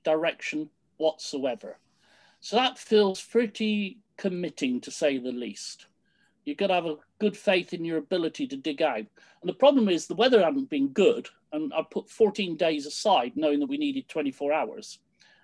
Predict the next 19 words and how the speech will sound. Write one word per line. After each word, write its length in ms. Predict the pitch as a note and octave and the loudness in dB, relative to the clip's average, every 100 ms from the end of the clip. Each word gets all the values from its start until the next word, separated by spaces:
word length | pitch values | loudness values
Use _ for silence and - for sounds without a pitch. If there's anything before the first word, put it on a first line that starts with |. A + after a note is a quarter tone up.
| _ _ C#3+ | _ _ -4
Um, 480 | C#3 C#3 C#3+ C3+ - _ - | 0 2 0 -2 -6 _ -6
and 160 | D#3+ D#3+ | -4 -2
so 140 | G3+ | -2
there 100 | F3+ | 0
was 140 | D#3+ E3 | -2 -4
a 80 | |
sea 560 | D3 - - A3+ G#3 F#3+ | -4 -2 0 2 2 0
running. 480 | E3+ D#3+ G3+ E3 C3 | -4 4 4 4 0
There 80 | C3 | 0
was 140 | C#3 | -2
already 560 | F3+ F3 F3 D#3 D3 - _ _ _ _ _ _ B2+ | -4 -2 -2 -2 -6 -8 _ _ _ _ _ _ -16
waves 500 | C#3+ D#3+ D3 C3+ C3 | -2 2 2 0 -2
running 440 | D#3+ D#3 C3+ B2 - C3 | -2 0 0 -2 -6 -14
up 180 | C#3+ - | -14 -8
the, 80 | C#3+ | -4
no-, 160 | C#3 - - | -4 -6 -6
the 80 | |
Irish 300 | C3 B2 A#2+ | -4 -4 -6
Sea. 280 | - C3+ A#2 | -6 -6 -6